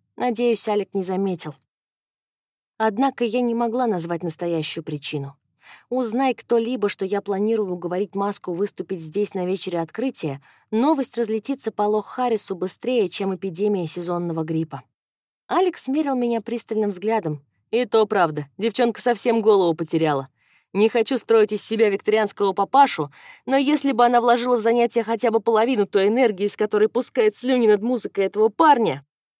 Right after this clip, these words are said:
Я подняла руку. "Обещаю не слишком ее отвлекать. Если хочешь, могу поговорить с ней насчет учебы. Было бы здорово".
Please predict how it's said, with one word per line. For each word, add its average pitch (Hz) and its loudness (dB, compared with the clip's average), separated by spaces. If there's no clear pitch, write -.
Я 320 0
подняла 185 -4
руку. 160 -10
"Обещаю 220 -2
не 208 2
слишком 202 -4
ее 170 -2
отвлекать. 160 -8
Если 214 2
хочешь, - -2
могу 208 -2
поговорить 190 -4
с - -8
ней 196 -2
насчет 185 -4
учебы. 156 -4
Было 220 6
бы 214 2
здорово". 180 2